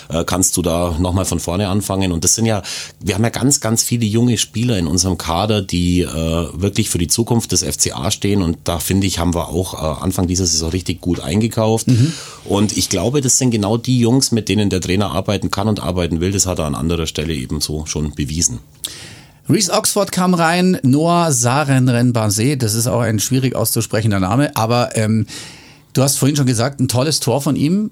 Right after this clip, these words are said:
Speaker 2: sehr überlegt, er hätte abspielen können, hat's dann aber selber gemacht und er hat eigentlich alles richtig gemacht, genau gegen den Lauf ausgespielt, den Torwart,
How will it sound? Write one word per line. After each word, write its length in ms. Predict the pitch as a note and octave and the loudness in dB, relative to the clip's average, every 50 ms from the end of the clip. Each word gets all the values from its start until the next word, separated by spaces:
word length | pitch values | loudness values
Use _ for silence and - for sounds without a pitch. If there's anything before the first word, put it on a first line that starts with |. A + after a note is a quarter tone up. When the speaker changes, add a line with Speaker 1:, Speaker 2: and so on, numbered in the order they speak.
| - _ - | -6 _ -4
Speaker 2:
sehr 440 | A2 G2+ G2+ B2 D3 F#3+ A3+ - | -2 0 2 2 2 2 2 2
überlegt, 460 | A3+ D#3 D#3 D3+ C#3 D3 G3 B3 - - | 2 2 2 4 4 2 2 0 0 2
er 80 | C#3 | 2
hätte 220 | C3+ C#3+ C#3 C#3 - | 2 2 2 0 0
abspielen 420 | E3 - - - - G#3 G3+ G3 | 0 0 0 0 0 0 0 0
können, 340 | - F#3+ G3 F#3+ F#3+ D3+ B2 | 0 2 2 2 2 2 2
hat's 280 | D#3+ F#3+ - - - | 0 0 0 -2 -2
dann 280 | - F3 D#3+ D#3 D#3 D3+ | 0 0 2 2 2 0
aber 200 | - B2+ B2 A#2 | 0 0 0 0
selber 360 | G#2+ - B2 C#3+ F#3 F#3+ F#3+ | 2 2 0 2 2 2 2
gemacht 300 | E3 D#3+ D#3+ E3 D3+ - | 2 2 0 0 0 0
und 160 | - D3 C#3+ | 0 0 2
er 100 | C#3+ C3 | 2 0
hat 200 | C3+ D3+ - - - - | 0 0 -2 -6 -10 -4
eigentlich 300 | - D3 D#3+ E3+ C#3 C3 - | -2 0 0 0 0 0 0
alles 260 | D3 F3+ F#3 - D#3 | 0 2 2 2 0
richtig 280 | F3 F#3+ - F#3+ C#3+ - | 0 0 0 -2 -2 0
gemacht, 520 | - D3 D3+ D#3 D#3+ - - - - B2 | 2 2 2 2 0 -2 -4 -4 -4 -2
genau 320 | - C3+ A#2+ A#2+ B2 C#3+ C#3+ | 0 0 2 2 2 0 2
gegen 240 | C3+ C#3+ C#3+ D3 C3+ | 2 2 2 2 2
den 100 | B2+ A#2 | 4 2
Lauf 280 | A2+ A2 B2 C#3 C3+ | 2 2 2 0 0
ausgespielt, 640 | C3 C3+ D3 D3+ - - D3 C3+ - - D3 C3+ C#3 | 0 0 0 0 0 -2 -2 -2 -2 -2 0 2 2
den 100 | C3+ C3 | 2 2
Torwart, 400 | C#3+ C3 C3 C3+ C3 B2 - | 2 2 2 0 0 -2 -4